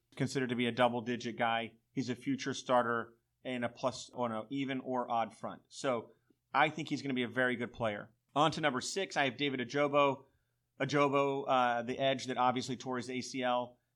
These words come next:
Uh, his A D P is thirty-two, right at the end of the first round. This guy was a top ten pick before. His N F L comparisons, Cliff Avril.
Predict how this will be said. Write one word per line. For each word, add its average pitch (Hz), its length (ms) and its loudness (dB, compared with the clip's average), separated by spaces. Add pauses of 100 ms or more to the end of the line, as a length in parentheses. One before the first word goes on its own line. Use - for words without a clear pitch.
(100)
Uh, 123 200 2
his 143 160 -2
A 147 140 0
D 131 100 0
P 135 200 -2
is - 240 -6
thirty-two, 165 760 -2
right 135 340 4
at 135 160 -4
the 123 360 -2 (400)
end 165 240 2
of 139 60 0
the 123 60 -6
first 143 360 -2
round. 139 340 2
This 127 120 -6
guy 139 140 2
was 117 140 -2
a 113 80 -4
top - 400 -2
ten 135 240 -4
pick 143 280 -6
before. 143 420 0
His 120 100 -4
N 131 80 -4
F 131 120 -4
L 135 80 -4
comparisons, 131 560 -8
Cliff 143 300 -4
Avril. 139 540 -4